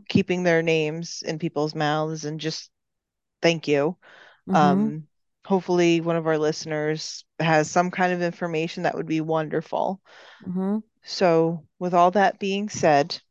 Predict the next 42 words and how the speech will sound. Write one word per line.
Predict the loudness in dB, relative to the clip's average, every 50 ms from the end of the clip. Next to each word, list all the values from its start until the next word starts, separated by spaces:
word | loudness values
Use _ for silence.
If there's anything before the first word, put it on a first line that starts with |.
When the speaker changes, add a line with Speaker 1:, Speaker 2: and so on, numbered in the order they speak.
| _ _ _ _ _ _ _ _ _ _ _ _ _ _ _ _ _ _ _ _ _ _ _ _ _ _
Speaker 1:
thank | -2 -2 -2 -2
you | 0 2
guys | 4 6 6 6 6 4 2
so | 2 2 2
much | 4 2 0 0 -2
for | -2 -2
listening | -2 -2 -4 -6 -8 -10 -8 -8
this | -8 -10 -6 -4
week. | -2 -2 -2 -4 -8 -18 -20 _ _ _ -4
We | -2 -2
appreciate | -2 -2 -2 -4 -4 -2 0 0 2 2 2
Speaker 2:
Mm-hmm. | 0
Speaker 1:
you | -2 -2 0 0
as | 0 0 0
always. | -2 -2 0 0 0 0 -2 -2 -4 -8 -10 -10 _ _ -12 -4
Speaker 2:
Mm-hmm. | -2 0 0 0 0 0 -2 -2 -4 -6 -10 _ _ _ _ _ _ _ _
Speaker 1:
Feel | -2 2 4 4
free | 4 4 4 6 6 6 6 4
to | 2 4 6 6 6 6 4 2
send | 2 2 2 2 2
us | 0 -2 -6
an | -6
email | -4 -2 0 2 4 4 4 2 0 -2 -4
with | -4 -4 -2 -2
any | -4 -4 -4 -4 -6
story | -2 2 2 2 2
suggestions, | 0 -4 -4 0 0 0 0 -2 -4 -2 -2 -2 0 -2 -4 -6 -8
or | -4 0 2 2 4 2 2 0
if | -2 -4 -2
you | -4 -2
watched | 2 4 4 4 2 0 -4 -2
one | 0 0 0
of | 2
our | 2 0 0
recommendations | 0 -2 -4 -6 -8 -8 -6 -6 -2 2 2 2 2 2 0 -2 -2 -2 -2 -6 -8 -8
or | -8 -6 -6 -6 -6 -8 -12 _ _ _
listened | -4 -4 -4 -2 -6 -10 -8
to | -6 -6
one | -4 -4
of | -4
our | -4 -4
recommendations, | -4 -6 -6 -8 -6 -4 -2 -2 -2 -2 -4 -4 -4 -4 -6 -6